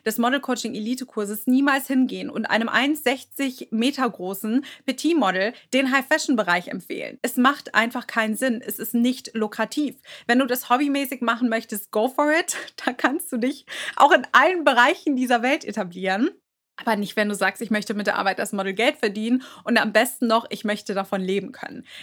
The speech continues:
Dann macht es einfach keinen Sinn. Und deshalb möchte ich in dieser Folge wirklich mal drauf eingehen, wie diverse ist die Fashion-Welt wirklich, beziehungsweise wie diverse ist die Modelindustrie wirklich, wie diverse ist die Fashion-Welt wirklich und was gibt es da draußen noch,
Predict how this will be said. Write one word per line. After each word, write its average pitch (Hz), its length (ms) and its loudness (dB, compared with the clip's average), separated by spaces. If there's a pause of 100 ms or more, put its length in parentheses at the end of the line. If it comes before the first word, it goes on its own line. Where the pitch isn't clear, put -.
Dann 214 180 4
macht 214 220 -2
es 226 140 -2
einfach 202 340 -2
keinen 202 320 -2
Sinn. 185 280 -6
Und 208 200 -4
deshalb 262 420 2
möchte 240 340 0
ich 247 120 -6
in 226 100 -2
dieser 240 240 0
Folge 233 380 0
wirklich 226 260 -4
mal 214 140 0
drauf 208 200 -4
eingehen, 226 520 0 (240)
wie 262 260 -2
diverse 220 560 2
ist 233 220 -4
die 220 80 -4
Fashion-Welt 196 720 -2
wirklich, 320 560 -2
beziehungsweise 202 640 0
wie 240 120 4
diverse 220 420 2
ist - 220 -6
die 196 200 -6
Modelindustrie 294 800 2
wirklich, 311 360 -2
wie 208 120 -4
diverse 185 420 -2
ist - 160 -10
die 185 100 -10
Fashion-Welt 269 600 2
wirklich 262 400 0 (280)
und 208 280 2
was 269 360 2
gibt - 280 -4
es - 140 2
da 240 100 6
draußen 247 600 6
noch, 311 260 6